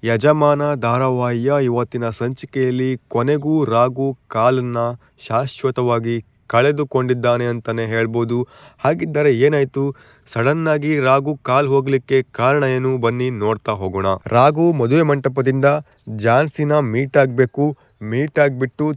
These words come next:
ತನ್ನ ಮನ್ಸಲ್ಲಿರುವಂತಹ ಎಲ್ಲ ಭಾವನೆಗಳನ್ನ ಶೇರ್ ಮಾಡ್ಬೇಕು, ಮನ ಬಿಚ್ಚಿ ಮಾತಾಡ್ಬೇಕು, ತನ್ನ ಪ್ರೀತಿಯನ್ನ ಎಕ್ಸ್‌ಪ್ರೆಸ್ ಮಾಡ್ಬೇಕು ಅನ್ನುವಂಥ ಖುಷಿಯಿಂದ ಓಡೋಡಿ ಝಾನ್ಸಿ ಇರುವ ಕಡೆಗೆ ಹೋಗ್ತಾ ಇರ್ತಾನೆ.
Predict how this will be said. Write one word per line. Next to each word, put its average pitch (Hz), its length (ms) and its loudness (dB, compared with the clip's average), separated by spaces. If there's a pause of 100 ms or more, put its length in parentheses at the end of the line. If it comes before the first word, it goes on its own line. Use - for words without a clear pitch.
ತನ್ನ 131 200 -2
ಮನ್ಸಲ್ಲಿರುವಂತಹ 131 1300 -2
ಎಲ್ಲ 131 380 2
ಭಾವನೆಗಳನ್ನ 127 840 0
ಶೇರ್ 131 380 -2
ಮಾಡ್ಬೇಕು, 127 800 -4 (280)
ಮನ 113 300 0
ಬಿಚ್ಚಿ 143 380 -4
ಮಾತಾಡ್ಬೇಕು, 127 920 -2 (380)
ತನ್ನ 131 220 -2
ಪ್ರೀತಿಯನ್ನ 147 680 -2
ಎಕ್ಸ್‌ಪ್ರೆಸ್ 143 680 -2
ಮಾಡ್ಬೇಕು 139 460 0
ಅನ್ನುವಂಥ 135 320 0
ಖುಷಿಯಿಂದ 131 600 -4
ಓಡೋಡಿ 139 960 2
ಝಾನ್ಸಿ 135 440 -2
ಇರುವ 131 200 0
ಕಡೆಗೆ 117 300 0
ಹೋಗ್ತಾ 113 420 -2
ಇರ್ತಾನೆ. 95 680 -4